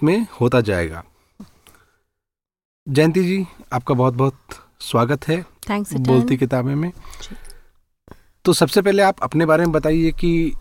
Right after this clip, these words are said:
Speaker 1: एक जर्नलिस्ट के तौर पर, एक एडिटर और राइटर के तौर पर आपकी जर्नी क्या रही है, हमारे सुनने वालों के साथ थोड़ा उसको शेयर कीजिए।
Speaker 2: जी, आप जो पूछ रहे हैं मैं उससे थोड़ा और पहले जाना चाहती हूँ।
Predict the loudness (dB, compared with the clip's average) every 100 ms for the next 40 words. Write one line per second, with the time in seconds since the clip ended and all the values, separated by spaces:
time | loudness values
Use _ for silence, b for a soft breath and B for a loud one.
0 | -6 -4 0 2 4 2 0 -2 0 0
1 | 0 0 2 -2 -4 -4 -2 0 2 2
2 | 0 -2 -4 -4 -4 -2 -2 0 -2 -2
3 | 0 0 0 0 0 0 -2 -2 -2 -4
4 | -8 B B B B -10 -2 -2 -2 -2
5 | 0 0 0 -4 -6 -8 -4 -4 -4 -6
6 | -4 -2 -2 -2 -2 -2 -4 -10 -14 -10
7 | -6 -4 -4 -6 -10 -12 -8 -4 -4 -2
8 | -2 0 0 -2 -6 -4 -4 -4 -4 -4
9 | -2 -2 -4 -6 -8 -4 -2